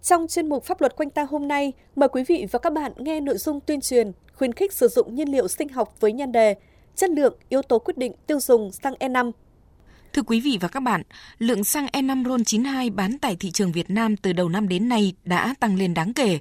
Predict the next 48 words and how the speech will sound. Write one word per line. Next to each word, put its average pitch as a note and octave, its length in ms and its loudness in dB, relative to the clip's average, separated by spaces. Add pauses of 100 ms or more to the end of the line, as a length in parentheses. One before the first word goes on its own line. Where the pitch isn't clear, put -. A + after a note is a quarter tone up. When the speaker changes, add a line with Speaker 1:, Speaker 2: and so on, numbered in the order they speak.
(500)
Speaker 2:
chiếm A#3+ 200 4
tỷ D4+ 180 0
trọng F3+ 260 0
hơn B3 240 0
bốn G#3 180 4
mươi D#4+ 120 -2
phần E3 120 -2
trăm A3 260 0
tổng F#3 220 -2
lượng D#3+ 180 -4
xăng G#3+ 240 -2
bán F3+ 240 -2
ra, G3 280 2 (440)
tăng D4+ 140 2
hơn D4 220 0
ba D4 140 0
mươi C#4 140 0
phần F3 160 -2
trăm A3+ 240 0
so A3+ 160 -4
với G3+ 120 -4
cùng F#3 180 -2
kỳ F3+ 220 -4
năm F3+ 180 -2
hai A3 100 0
nghìn F#3 200 0
không G#3+ 200 -4
trăm G3+ 140 -2
mười F3 100 0
bảy. D#3+ 280 -2 (720)
Con A#3 120 4
số G#3+ 160 0
này A#3+ 220 0
cho G#3+ 120 -2
thấy G3+ 300 -2
kết E4+ 180 -6
quả A#3+ 140 0
bước G#3 220 -4
đầu G#3 220 0
trong A#3+ 200 -4
việc G3+ 180 -4
đẩy F3+ 180 0
mạnh D#3+ 240 -4
tiêu A3 180 -4
thụ F#3 240 -6
xăng G#3 220 -2
sinh F#3+ 180 -4
học F3 200 -2